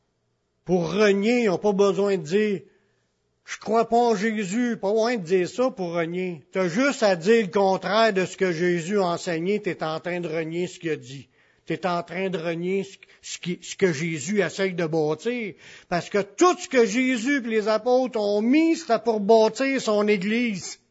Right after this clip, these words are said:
Tout ce qu'on a par écrit, c'est du noir sur blanc, c'est là, c'est du vrai, c'est du éternel, c'est, c'est la vérité.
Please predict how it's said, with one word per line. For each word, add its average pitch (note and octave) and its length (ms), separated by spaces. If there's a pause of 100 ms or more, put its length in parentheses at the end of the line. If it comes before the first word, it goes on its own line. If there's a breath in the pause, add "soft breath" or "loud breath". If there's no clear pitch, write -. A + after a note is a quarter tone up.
(880)
Tout E4 140
ce E4 100
qu'on A#3+ 300
a C#4+ 120
par A3 240
écrit, B3 640 (180 loud breath)
c'est A3+ 260
du F#3 200
noir A#3+ 360
sur A3 280
blanc, A#3 440 (160)
c'est B3 440
là, A3+ 380 (260 soft breath)
c'est A3+ 300
du E3+ 180
vrai, G3 400
c'est G3 180
du F3+ 180
éternel, G3 760 (500 loud breath)
c'est, - 260 (360)
c'est G3+ 320
la F#3+ 120
vérité. E3+ 600